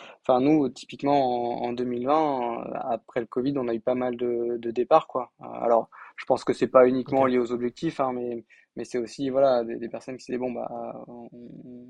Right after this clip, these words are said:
Speaker 1: nous, on, on n'arrivera pas à atteindre, euh, euh, ce qu'on nous demande, et donc, euh, on préfère, euh,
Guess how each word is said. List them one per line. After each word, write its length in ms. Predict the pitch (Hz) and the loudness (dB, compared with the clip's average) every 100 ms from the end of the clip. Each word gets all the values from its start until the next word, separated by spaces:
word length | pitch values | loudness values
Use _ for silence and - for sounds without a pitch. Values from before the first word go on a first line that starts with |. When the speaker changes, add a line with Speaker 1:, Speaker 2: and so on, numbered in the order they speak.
| 120 | -12
Speaker 1:
nous, 160 | 131 | -8
on, 720 | 131 120 123 - 127 123 120 127 | -6 -6 -8 -10 -10 -10 -10 -8
on 60 | |
n'arrivera 340 | 120 120 120 117 | -4 -2 -4 -2
pas 240 | 135 123 | 4 4
à 40 | 120 | 4
atteindre, 420 | - 131 123 123 | -2 -4 -4 -14
euh, 100 | 123 123 _ - - - - - | -14 -16 _ -20 -20 -20 -20 -14
euh, 720 | 135 - - - - - 131 | -12 -10 -8 -8 -6 -4 -4
ce 80 | 123 | -4
qu'on 120 | - 123 | -2 2
nous 120 | 123 | 4
demande, 280 | 127 147 135 | 8 8 8
et 60 | |
donc, 240 | 117 117 123 | 6 0 -2
euh, 240 | 120 120 | -2 -2
on 120 | 117 | -4
préfère, 420 | 113 120 - 127 123 | -6 -10 -8 -4 -4
euh, 220 | 120 | -4